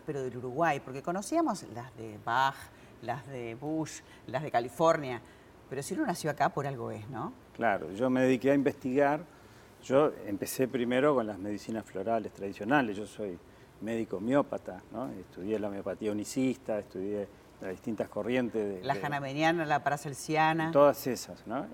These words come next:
Speaker 2: Y después fui encontrando mi propia modalidad de trabajo y fui desarrollando un método de investigación fenomenológica, que, en el cual hay médicos, hay psicólogos, hay terapeutas corporales, hacemos todos grupos de investigación y de estudio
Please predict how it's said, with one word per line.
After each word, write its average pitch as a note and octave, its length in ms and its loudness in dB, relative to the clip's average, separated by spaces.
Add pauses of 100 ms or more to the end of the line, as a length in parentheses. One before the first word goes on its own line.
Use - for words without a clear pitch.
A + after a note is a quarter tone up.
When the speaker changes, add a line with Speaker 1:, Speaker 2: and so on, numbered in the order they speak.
Speaker 2:
Y A2+ 80 -6
después A2 340 0
fui D3+ 120 2
encontrando C#3+ 600 4
mi C#3+ 200 4
propia C#3 640 0
modalidad G#2+ 720 4
de G2 120 0
trabajo B2 640 2 (380)
y D#3+ 80 -4
fui B2 180 0
desarrollando C3+ 960 4
un B2 200 -2
método A2+ 460 0
de G#2+ 60 -4
investigación G#2 840 -4
fenomenológica, C3+ 1040 -2 (600)
que, G#2+ 220 -2
en G2 100 -6
el G2 100 -6
cual A2+ 200 2
hay G#2+ 120 2
médicos, A2+ 640 2
hay G#2 140 -2
psicólogos, G#2+ 800 0
hay G#2+ 100 -6
terapeutas G#2 580 -4
corporales, A2 460 2
hacemos A2+ 300 -6
todos C#3 320 4
grupos B2+ 360 0
de G#2 60 -6
investigación G#2+ 720 -4
y A#2+ 40 -2
de A#2+ 60 0
estudio C3+ 500 -2